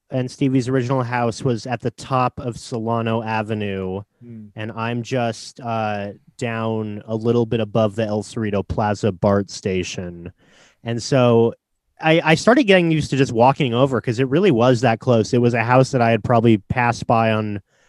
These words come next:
Speaker 1: this, my drive home from, uh, Berkeley or anything hundreds of times and just never, you know, I guess, you know, I never <laughs> really made that connection until I finally went over there and was like, "Oh, I have,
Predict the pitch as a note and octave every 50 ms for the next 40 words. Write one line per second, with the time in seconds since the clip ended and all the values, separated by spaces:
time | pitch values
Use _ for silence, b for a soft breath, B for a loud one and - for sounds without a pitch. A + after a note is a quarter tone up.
0 | _ _ _ _ _ _ - A#2+ A2+ - - - - - A#2 A2 A2 - - B2
1 | A2+ A2+ A2+ G#2+ - - A2+ A2+ A#2 A2+ A2+ G#2 - - A#2+ G#2+ G2+ G2+ G2 G2
2 | G2 G2+ G2 _ _ - G2 F#2+ F#2 F2+ F2+ F2+ F2+ _ _ - - G#2 G2+ -
3 | - A#2+ G#2 F#2+ F#2+ F#2+ F#2+ F#2+ G2 G#2 G#2+ G2+ - - A2 G2 F#2+ F#2 F2+ F2+
4 | F2 _ _ _ _ _ _ _ _ _ - _ _ _ _ - - - C3+ B2+
5 | B2+ B2+ A2+ A#2 G2+ F#2 - G2 - - - A2+ G#2+ G2+ G2 F#2 F#2 F2 - G#2
6 | F#2+ F2+ G2 G2 F2 - A#2 G#2+ G2 F#2 G2 F#2+ F#2 F#2 F#2+ _ _ _ _ _
7 | _ _ _ _ _ _ _ _ _ _ _ _ - G#2 G2 F2+ E2+ E2 F2 F2
8 | - _ _ _ _ _ _ _ _ _ _ _ _ _ - D3+ C3+ B2 - C3
9 | A#2 - - - - - - B2 A#2 G#2+ G#2+ G#2+ G#2 G#2 G2 - _ _ _ _
10 | _ _ _ _ - C#3 B2+ B2+ A2+ A#2+ A#2 A#2 A#2 - - - G3 C#3+ C3+ C#3
11 | B2+ - b b b b b b b b - C3+ C#3 C#3 C3+ C#3 C#3 C3+ C3+ -
12 | _ - C#3 D3 D#3 E3 - - D#3 C3+ B2+ - C#3 C3 B2+ A#2+ G#2+ C3+ C3 B2+
13 | B2+ B2 A2+ A#2 A2+ A#2 A#2+ A#2+ B2+ A#2 A2 G#2+ A2 G#2+ C3 C#3+ C#3+ E3+ G3 G#3
14 | E3 C3 B2 C3+ E3 F3 D3 _